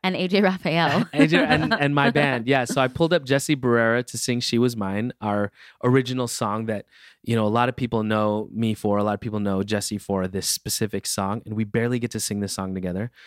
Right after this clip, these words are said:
Speaker 2: So we sang it together at the end of
Speaker 1: Iconic.
Speaker 2: our set. And also I brought up my band, the A J Raphael band, Eric Kern, Chad
Speaker 1: Right.
Speaker 2: Manalo, Andrew Rim. And it was amazing. Our friend Con-, Ken Solomon played as well. Um, but also we had our friend Kathy Nguyen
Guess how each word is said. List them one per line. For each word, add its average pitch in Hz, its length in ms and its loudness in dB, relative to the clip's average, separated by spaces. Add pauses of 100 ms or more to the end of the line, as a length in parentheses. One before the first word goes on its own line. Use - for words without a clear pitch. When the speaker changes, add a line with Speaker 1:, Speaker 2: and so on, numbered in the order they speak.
(140)
Speaker 2:
So - 120 -4
we 113 60 2
sang 139 220 0
it 143 80 -2
together 113 340 0
at 107 80 -2
the - 60 -2
end 110 120 0
of 107 100 -2
Speaker 1:
Iconic. - 20 0
Speaker 2:
our 107 80 -2
set. 113 340 -4 (460)
And 117 360 0
also 123 380 0
I 123 80 2
brought 117 240 0
up 120 160 -4 (600)
my 120 220 2
band, 123 400 -4
the 107 180 -6
A 107 120 0
J 113 100 -2
Raphael 113 400 0
band, 92 320 -6
Eric 107 180 -4
Kern, 135 360 -4
Chad 110 200 -4
Speaker 1:
Right. 110 120 -4
Speaker 2:
Manalo, 120 420 -2
Andrew 107 300 -2
Rim. 127 400 -4
And 110 120 -6
it 107 40 0
was 107 120 -2
amazing. 110 400 -2
Our 92 60 -6
friend 104 240 -6
Con-, 104 220 -6 (120)
Ken 110 140 -2
Solomon 107 380 -4
played 101 260 -2
as 98 140 -4
well. 101 280 -2 (480)
Um, 104 300 -2
but 113 160 -4
also 180 340 0
we 147 140 2
had 151 340 0 (280)
our 135 80 -2
friend 147 200 -2
Kathy 160 300 -2
Nguyen 143 520 0